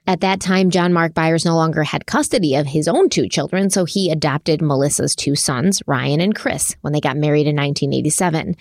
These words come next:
In nineteen eighty-nine, Byers and his new wife Melissa opened a jewelry store in West Memphis.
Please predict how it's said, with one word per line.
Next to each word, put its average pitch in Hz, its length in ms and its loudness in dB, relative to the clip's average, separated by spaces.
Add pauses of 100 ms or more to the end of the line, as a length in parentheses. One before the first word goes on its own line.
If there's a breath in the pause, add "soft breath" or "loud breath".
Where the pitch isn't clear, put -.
(340 loud breath)
In 170 140 0
nineteen 170 400 2
eighty-nine, 180 640 2
Byers 156 420 0
and 170 120 2
his 165 180 2
new 160 160 4
wife 156 240 0
Melissa 160 420 2
opened 165 300 0
a 185 40 2
jewelry 226 440 2
store 156 260 0
in 147 120 -2
West 143 260 -2
Memphis. 139 480 -2